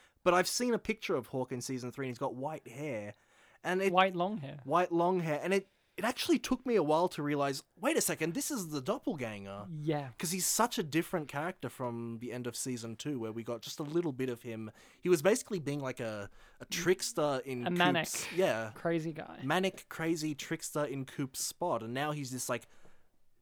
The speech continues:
Speaker 1: serious, intimidating guy who,
Speaker 2: Mm.
Speaker 1: and, and we've talked about this off air, has clearly become his own person.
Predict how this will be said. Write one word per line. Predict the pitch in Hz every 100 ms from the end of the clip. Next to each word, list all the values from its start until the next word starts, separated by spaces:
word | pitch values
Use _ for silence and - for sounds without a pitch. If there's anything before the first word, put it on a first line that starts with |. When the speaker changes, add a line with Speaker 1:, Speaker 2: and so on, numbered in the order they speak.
| _ _ _ _ -
Speaker 1:
serious, | - - - 170 170 170 165 156 -
intimidating | 160 147 - 170 170 151 147 143 135 131 120
guy | 131 139 123 117 117
who, | 131 120 117 117 - - _ 185
Speaker 2:
Mm. | 175 143 131
Speaker 1:
and, | 131
and | 120 131
we've | 131
talked | 147 143
about | 139 135
this | 131
off | - 131 120
air, | 139 139 117
has | 127 -
clearly | - 151 147 135 131 151 - 127
become | 123 139 151 139
his | 123 -
own | 143 131 123 120
person. | 139 151 139 104 95 101 123